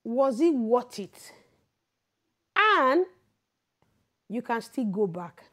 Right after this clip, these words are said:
And there's al-, also a word for those people, even at this time, that are caring for their loved ones. It could be a spouse that is sick.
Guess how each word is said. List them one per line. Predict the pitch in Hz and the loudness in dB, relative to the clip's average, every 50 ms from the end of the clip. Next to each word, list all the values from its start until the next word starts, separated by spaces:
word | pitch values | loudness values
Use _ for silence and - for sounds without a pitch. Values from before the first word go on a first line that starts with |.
| _ _ _ _ _ _ _ _ _ _ _ _ - | _ _ _ _ _ _ _ _ _ _ _ _ -4
And | 302 294 294 | -2 0 0
there's | 302 294 294 | -2 -4 -2
al-, | 330 349 359 370 381 370 _ _ - | -2 0 0 0 0 -6 _ _ 0
also | 311 359 392 370 - - - 262 - - | 2 2 2 0 -2 -4 -6 -6 -2 0
a | 254 240 240 | 0 0 2
word | 233 220 220 240 269 262 247 220 190 170 160 - - - _ _ _ _ _ _ _ _ _ _ _ _ _ _ _ _ _ _ _ _ _ _ | 0 -2 -2 2 2 2 2 2 0 -4 -8 -14 -18 -20 _ _ _ _ _ _ _ _ _ _ _ _ _ _ _ _ _ _ _ _ _ _
for | - 262 262 240 | -4 -2 -2 -2
those | 214 208 196 320 330 370 359 - - | -2 -4 -2 -2 -2 -2 -4 -6 -8
people, | - - 294 262 - - 294 277 269 262 277 269 - _ _ _ _ _ _ _ _ - | -4 -2 -2 -2 -2 -6 -4 -2 -2 -2 -4 -6 -10 _ _ _ _ _ _ _ _ -4
even | 302 330 311 359 320 302 | -4 -2 0 0 0 0
at | 233 214 208 | -2 -4 -6
this | 233 240 - - | -6 -8 -10 -12
time, | _ - - 262 233 208 185 180 214 262 285 _ _ _ _ _ _ _ _ _ _ _ _ - | _ -8 -4 -2 -2 -2 -4 -10 -12 -12 -14 _ _ _ _ _ _ _ _ _ _ _ _ -8
that | 226 220 214 226 | -6 -6 -6 -6
are | 214 208 214 _ _ | -8 -10 -10 _ _
caring | - - 302 294 294 294 294 277 294 294 285 294 - | -6 -4 -2 -2 0 0 0 0 0 0 0 -2 -4
for | - - 240 220 208 | -4 -4 -4 -4 -4
their | 185 202 190 185 | -4 -6 -8 -8
loved | 180 190 202 202 202 202 202 190 - - | -8 -8 -6 -6 -6 -6 -8 -10 -8 -8
ones. | 185 180 170 180 180 170 147 113 - - - - - - _ _ _ _ _ _ _ _ _ _ _ _ _ _ _ _ _ _ _ - | -8 -6 -6 -8 -8 -10 -12 -14 -18 -18 -18 -18 -20 -20 _ _ _ _ _ _ _ _ _ _ _ _ _ _ _ _ _ _ _ -16
It | 233 214 - | -16 -14 -8
could | - 240 208 190 | -6 -6 -4 -2
be | 196 277 302 311 - | -2 0 -2 -2 -2
a | 233 220 208 | -6 -8 -8
spouse | - - _ - 220 240 240 233 233 208 | -10 -18 _ -10 -6 -4 -4 -4 -4 -6
that | 190 175 165 180 | -8 -10 -10 -12
is | 185 - | -14 -16
sick. | - - - 202 202 - _ - | -16 -14 -12 -12 -14 -14 _ -20